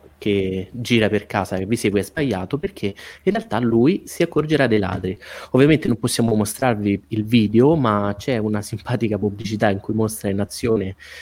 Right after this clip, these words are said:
eh, questo bel robottino volante, in quanto c'è un ladro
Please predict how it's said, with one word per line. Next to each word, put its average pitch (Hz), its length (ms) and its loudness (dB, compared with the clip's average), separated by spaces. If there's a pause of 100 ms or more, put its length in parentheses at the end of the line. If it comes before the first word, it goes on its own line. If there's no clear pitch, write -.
(160)
eh, 107 180 0
questo - 320 -4
bel 104 440 2
robottino 107 640 0
volante, 143 760 0
in 135 200 -4
quanto 101 640 -2
c'è 120 160 0
un 120 180 4
ladro 117 560 2